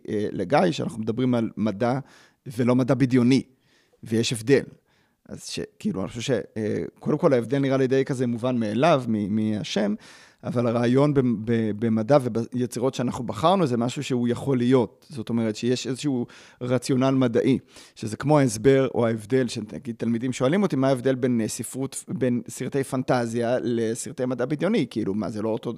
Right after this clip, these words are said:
זה, זה לא הגיוני וזה לא הגיוני. אז אני אומר, "אוקיי, זה נכון תיאורטית, אבל ההבדל הוא שבפנטזיה, אה, אין הסבר לחוקים."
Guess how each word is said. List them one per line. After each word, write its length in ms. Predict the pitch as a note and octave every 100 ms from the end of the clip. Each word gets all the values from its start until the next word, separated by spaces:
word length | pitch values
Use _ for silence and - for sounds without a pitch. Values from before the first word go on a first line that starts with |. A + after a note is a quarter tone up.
| -
זה, 240 | G3 D3 C3+
זה 140 | D3
לא 120 | D#3+
הגיוני 280 | D#3+ E3+ F3
וזה 220 | C3 D3+
לא 60 | F3+
הגיוני. 300 | C3 A2+ A2
אז 120 | A2
אני 80 | A2+
אומר, 140 | C3+
"אוקיי, 320 | D#3 F#3 - - - - - - - _ _ -
זה 160 | B2
נכון 360 | B2+ A#2+ D#3+ B2
תיאורטית, 680 | C#3 A#2+ G#2+ G#2+ C#3+ G#3 -
אבל 200 | A2+ A2+
ההבדל 320 | A#2 A#2 F3+
הוא 100 | A3
שבפנטזיה, 1700 | D#3+ B2 G#2+ G2+ - - A#2+ A#2 A#2 A2+ A#2 - A2+ - A3 F#3 E3+ F#3 - _ _ _ _
אה, 200 | A#2 A#2+ -
אין 200 | D3+ F3+
הסבר 300 | B2+ D#3 D3+
לחוקים." 480 | C#3+ C3 - D#3